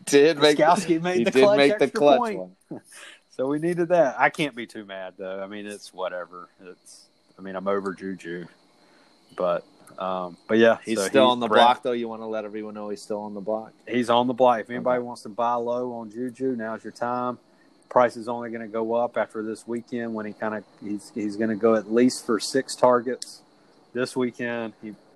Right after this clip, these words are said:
Speaker 2: four catches for twenty-nine yards and a touchdown. Calling it right now.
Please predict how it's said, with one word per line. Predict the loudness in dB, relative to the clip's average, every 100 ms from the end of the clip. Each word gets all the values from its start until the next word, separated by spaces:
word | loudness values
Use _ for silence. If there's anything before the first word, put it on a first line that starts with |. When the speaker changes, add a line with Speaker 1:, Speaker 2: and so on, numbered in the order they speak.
| -20 -20 _
Speaker 2:
four | 2 2
catches | 2 0 0 -8 -10
for | -12
twenty-nine | -12 -10 -8 -6 -8 -8
yards | -6 -6 -6
and | -14
a |
touchdown. | -6 -8 -8 -18 -18 -18 _ _ _ _ _
Calling | -2 2 4 2 -6
it | -8
right | -6 -6 -6
now. | -10 -10